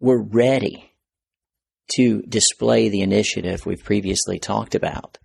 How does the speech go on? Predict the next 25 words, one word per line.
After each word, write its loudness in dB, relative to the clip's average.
to 0
take 2
that 0
first 0
step, 0
because -6
we 4
prepared 0
for 0
that 0
first 2
step. 0
Aduwo 4
Konaikan -2
wrote 4
a 4
book 2
called 0
Living 2
a 0
Life 2
of -6
Success -2
at -12
the -10